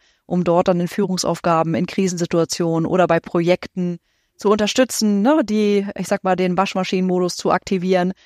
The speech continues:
oder die Lieferanten zu reduzieren, Zahlungsziele zu verlängern oder harte Einsparungen reinzuholen mit weicher Verhandlung, wie wir gelernt haben.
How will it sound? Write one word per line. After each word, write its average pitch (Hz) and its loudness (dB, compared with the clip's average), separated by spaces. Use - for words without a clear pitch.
oder 190 2
die 180 -2
Lieferanten 175 0
zu - -6
reduzieren, 185 -2
Zahlungsziele 180 -2
zu - -8
verlängern 170 -2
oder 160 -4
harte 214 2
Einsparungen 196 0
reinzuholen 185 0
mit 165 -6
weicher 160 -6
Verhandlung, 160 -4
wie 202 -4
wir 196 -4
gelernt 208 0
haben. 240 0